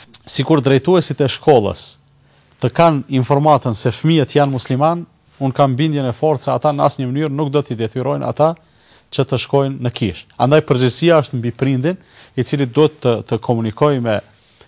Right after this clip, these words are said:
me drejtuesit e shkollës dhe t'i informojë ata për përkatësinë e vet fetare. Unë kam informata prej, prej të afërmeve të mi se një gjë e tillë kësaj funksionon dhe fëmijët e tyre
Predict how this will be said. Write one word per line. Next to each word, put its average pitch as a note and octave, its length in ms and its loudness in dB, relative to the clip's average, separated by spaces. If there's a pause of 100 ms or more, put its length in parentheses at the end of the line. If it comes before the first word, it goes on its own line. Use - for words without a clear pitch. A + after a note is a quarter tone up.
me A2 120 -2
drejtuesit B2 520 0
e A#2+ 80 -4
shkollës D3+ 400 0
dhe C#3 120 0
t'i C3 140 -2
informojë B2+ 420 -2
ata C#3 160 0
për B2+ 220 -6
përkatësinë A#2+ 540 -4
e A2+ 120 -4
vet A#2 200 -2
fetare. G2 500 -4 (560)
Unë B2 140 -4
kam E3+ 200 4
informata C3 640 2
prej, A2 380 0
prej A2 180 0
të D3+ 160 6
afërmeve B2 400 -2
të - 160 -8
mi A#2 100 -2 (600)
se - 260 0 (540)
një B2 180 0
gjë C3+ 140 4
e B2 80 0
tillë D3 220 0
kësaj C#3 380 2
funksionon C3 600 0
dhe G#2+ 100 -2
fëmijët C#3 320 -4
e A2 80 -4
tyre D3+ 280 2